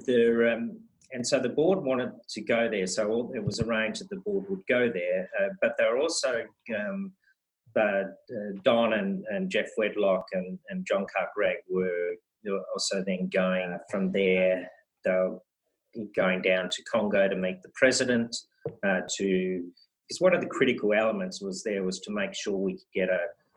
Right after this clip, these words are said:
cross-border, uh, agreement with the Congolese to allow their ore to come out through Cameroon, uh, because of the distance is five hundred kilometres out through Cameroon. It's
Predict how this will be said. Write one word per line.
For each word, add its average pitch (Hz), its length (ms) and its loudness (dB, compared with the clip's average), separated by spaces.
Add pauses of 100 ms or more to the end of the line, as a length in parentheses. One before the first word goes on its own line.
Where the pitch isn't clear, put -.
cross-border, 98 920 2 (320)
uh, 95 140 2 (140)
agreement 101 600 0
with 101 240 -4
the 95 80 -6
Congolese 95 720 0
to 131 260 -4
allow 92 380 2
their 90 260 0
ore 92 240 0
to 85 80 -12 (160)
come 92 140 -6
out 90 240 0 (200)
through 90 400 -2
Cameroon, 92 480 0 (540)
uh, 92 200 4
because 92 760 2
of 95 100 0
the 90 80 -4
distance 98 580 0
is 90 340 -2 (360)
five 104 200 4
hundred 92 280 -2
kilometres 90 520 -4 (440)
out 92 180 0
through 135 180 -4
Cameroon. 196 720 0
It's - 440 -6